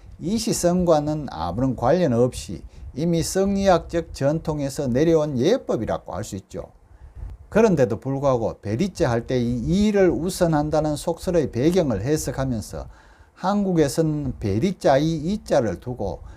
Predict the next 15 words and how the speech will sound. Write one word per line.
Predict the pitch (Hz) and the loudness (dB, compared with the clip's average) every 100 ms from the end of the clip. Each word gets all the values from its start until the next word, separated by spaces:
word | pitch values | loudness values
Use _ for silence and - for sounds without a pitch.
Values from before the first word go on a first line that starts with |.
| - | -16
성을 | - 226 247 247 226 180 | 0 6 6 6 2 4
말하는 | 147 147 151 151 156 123 | 4 6 4 2 -2 -4
이시성과 | 180 254 320 220 - 170 170 170 165 135 | -2 -2 -2 -4 -2 0 0 2 2 4
연결하는 | 135 151 139 123 120 117 | 2 2 2 0 -2 -2
해석이 | 135 139 123 90 | -4 -4 -4 -4
생겨났다고 | - 143 107 90 95 95 82 | -4 -4 -4 -4 -8 -10 -12
합니다. | 80 - - - - - - - - - | -14 -14 -14 -16 -14 -14 -14 -16 -18 -18
조율 | - 147 196 156 | 2 4 6 4
이시에서 | 139 160 143 156 127 117 135 113 - | 4 0 0 0 0 0 -2 -4 -4
배가 | 98 147 190 170 156 156 - - | -4 -4 0 0 -2 -6 -16 -14
감보다 | - 127 180 185 175 160 156 107 | -2 2 2 2 2 4 4 4
앞에 | 185 - 196 | 2 4 4
오는 | 135 139 | 4 2
것을 | 135 - 120 | -2 -2 -2
보고, | 113 113 107 71 | -2 -4 -4 -8